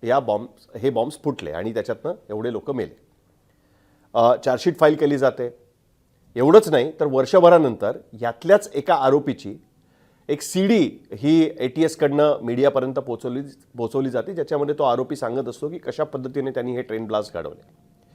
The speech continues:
एटीएसकडनं हे सांगण्यात येतं. त्यावेळेस एटीएसचे प्रमुख होते केपी रघुवंशी आणि मुंबईचे पोलीस कमिशनर ए एन रॉय होते. त्यांच्या, अ, मार्गदर्शनाखाली त्याचं पूर्ण इन्व्हेस्टिगेशन झालं असंही सांगितलं गेलं.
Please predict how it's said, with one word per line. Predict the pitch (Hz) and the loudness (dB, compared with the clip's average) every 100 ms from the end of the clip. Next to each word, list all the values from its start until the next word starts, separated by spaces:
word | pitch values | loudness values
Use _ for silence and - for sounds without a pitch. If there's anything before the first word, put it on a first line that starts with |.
| _ _ _ - 151 | _ _ _ 0 2
एटीएसकडनं | 165 240 233 220 208 | 6 4 8 8 8
हे | 208 | 8
सांगण्यात | 180 160 156 | 6 6 6
येतं. | 127 | 2
त्यावेळेस | - 123 139 147 | 2 6 8 6
एटीएसचे | 135 156 156 165 | 2 0 -2 -2
प्रमुख | 147 139 143 | -2 -2 -2
होते | 139 - | -4 -6
केपी | - 143 175 | -6 -4 0
रघुवंशी | 131 101 87 76 - - - | 0 -2 -8 -10 -16 -20 -12
आणि | 101 120 127 120 - _ _ _ | -4 -2 0 -4 -10 _ _ _
मुंबईचे | - 113 131 147 147 | -8 -4 4 4 4
पोलीस | 160 127 143 - | 0 0 -2 -2
कमिशनर | 135 135 175 175 - | -2 0 -2 -2 -2
ए | 147 175 | 4 4
एन | 175 | 4
रॉय | 143 120 110 | 4 4 4
होते. | 87 - - _ _ _ _ | 0 -12 -20 _ _ _ _
त्यांच्या, | 139 143 - 180 180 175 - | -4 -2 6 8 8 6 -2
अ, | 120 | -6
मार्गदर्शनाखाली | 123 131 135 147 135 151 143 131 127 135 | 0 0 2 0 -2 -2 -2 0 -2 -2
त्याचं | 120 131 | -4 -6
पूर्ण | - 117 | -8 -6
इन्व्हेस्टिगेशन | 120 113 113 135 110 107 117 | -6 -6 -8 -8 -10 -10 -4
झालं | 110 110 | -2 -2
असंही | 104 123 | -4 -6
सांगितलं | 120 98 95 90 | -8 -10 -12 -14
गेलं. | 78 - | -16 -20